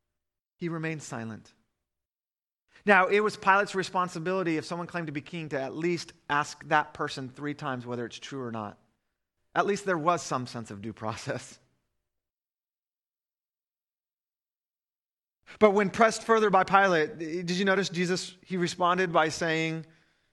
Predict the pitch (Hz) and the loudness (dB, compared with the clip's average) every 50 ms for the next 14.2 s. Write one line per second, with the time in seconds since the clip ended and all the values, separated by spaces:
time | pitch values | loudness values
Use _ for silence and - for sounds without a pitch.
0 | _ - 151 - - 156 165 - - 160 147 151 147 - 175 165 180 175 - - | _ -6 -6 -6 -4 -4 -4 -2 -2 -2 -2 -2 -2 -2 -2 -2 -2 -6 -10 -16
1 | _ _ _ _ _ _ _ _ _ _ _ _ _ _ _ _ _ _ _ _ | _ _ _ _ _ _ _ _ _ _ _ _ _ _ _ _ _ _ _ _
2 | _ _ _ _ _ _ _ _ _ _ - 147 127 _ _ _ _ - - 151 | _ _ _ _ _ _ _ _ _ _ -14 -14 -14 _ _ _ _ -12 -12 -10
3 | 127 - _ _ - - 160 185 208 185 190 190 190 - 208 190 180 170 165 170 | -12 -12 _ _ -6 -2 0 2 4 4 4 2 2 0 -2 0 0 -2 -4 -8
4 | - - _ _ _ _ _ _ _ _ _ _ _ _ _ _ _ _ _ _ | -10 -20 _ _ _ _ _ _ _ _ _ _ _ _ _ _ _ _ _ _
5 | _ _ _ - 165 165 170 185 202 - - - - - - - - _ _ _ | _ _ _ 0 2 4 4 4 2 -2 -6 -14 -20 -20 -20 -20 -20 _ _ _
6 | _ _ _ _ _ _ _ _ _ _ _ _ _ _ _ _ _ _ _ _ | _ _ _ _ _ _ _ _ _ _ _ _ _ _ _ _ _ _ _ _
7 | - 208 220 202 190 208 202 - - 214 220 220 - 220 208 196 185 170 175 196 | 4 6 6 8 6 4 4 4 6 6 6 6 4 0 2 2 2 4 4 2
8 | 175 180 196 180 165 170 175 190 202 208 185 156 139 127 127 127 139 - - - | 4 2 2 2 4 4 4 4 2 0 0 0 0 0 0 -2 -4 -10 -10 -8
9 | 143 143 143 135 131 131 131 131 135 - - - - - 143 143 147 156 151 151 | -4 -2 0 2 2 0 -2 -2 -6 -10 -18 -20 -16 -10 -8 -2 -2 0 0 0
10 | 147 135 143 147 143 156 135 - - 127 123 117 - - - _ _ - - 135 | -2 -2 -4 -4 -6 -8 -6 -4 -4 -4 -4 -6 -8 -14 -18 _ _ -20 -16 -14
11 | 131 127 131 147 160 156 131 110 98 95 92 95 _ _ _ _ _ _ _ _ | -10 -6 -4 -2 -2 -2 -2 -4 -6 -10 -14 -18 _ _ _ _ _ _ _ _
12 | _ _ _ _ _ _ _ _ _ _ _ _ _ _ _ _ _ _ _ _ | _ _ _ _ _ _ _ _ _ _ _ _ _ _ _ _ _ _ _ _
13 | _ _ _ _ _ _ _ _ - 190 196 185 - 165 131 - - - 147 135 | _ _ _ _ _ _ _ _ -2 -2 -2 0 0 -2 -2 -2 -2 -2 0 0
14 | 123 110 101 | 0 -2 -4